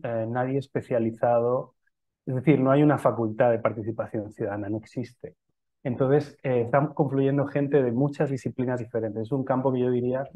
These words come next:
que tiene muchas oportunidades para los próximos años. Y además hay gente de todo tipo, es decir, hay gente que viene de la ciencia, de ciencias más puras, pero hay gente que viene de sociología, politología, am, hay,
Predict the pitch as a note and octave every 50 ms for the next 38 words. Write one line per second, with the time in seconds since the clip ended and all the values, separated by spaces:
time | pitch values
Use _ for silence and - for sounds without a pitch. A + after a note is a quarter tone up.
0 | - - - _ _ - C#3 B2+ - C3 C3 C3 C3 B2+ D3 C3 - C3+ A#2 C3
1 | A#2+ A2 - A2+ A2+ A2 A2 G#2+ G#2+ A2 A2 - - A#2 G#2+ G#2 G#2+ - - A2
2 | A2+ - A2+ G#2+ G2+ - - G#2 G2+ G2 F#2+ G2 - _ _ _ _ _ _ _
3 | _ _ _ _ - C#3+ C#3+ C3 B2 B2+ D3 C#3 C#3+ E3+ E3 F3 E3+ E3 E3 D#3+
4 | C#3 A#2+ - B2+ A#2 A2+ A2+ G#2 - - G#2+ G#2+ A2+ G#2+ A2 A#2 A2+ - C#3+ C3+
5 | B2+ A#2+ - C3 B2+ B2+ C#3+ - B2+ A#2+ A#2+ A#2 A#2 A2 A2 A2 A2 G#2 G#2+ -
6 | C#3+ C#3+ C#3+ D3 C#3+ - - C#3+ C#3 C#3+ D3 C#3 A#2 G#2 - C3 A2 A2 - A2+
7 | - A#2 G#2+ G#2 - _ - C#3+ D3+ E3+ F#3 F3+ F3+ - - - B2 A#2+ - -
8 | A#2 A#2 C3+ B2 B2 B2 A#2 A2+ A2+ A#2+ A#2+ A2+ G#2+ A2+ - _ _ _ _ _
9 | _ _ _ _ _ C#3+ A#2+ A2+ G#2+ G#2 G#2 G2+ G2+ G2 - - - - A2 G#2
10 | - - - C#3+ C3 B2 A#2+ A2+ A#2+ A#2 G#2+ G#2+ G#2+ A2 G#2 G2+ - - - C3
11 | B2+ B2 A#2+ A#2+ A#2+ A#2 A#2+ A#2+ A#2 - - _ _ _ _ _ _ _ - B2+
12 | A#2 A2+ A2 A2+ A2 A2 A2+ G#2+ A2+ - - C3+ C3+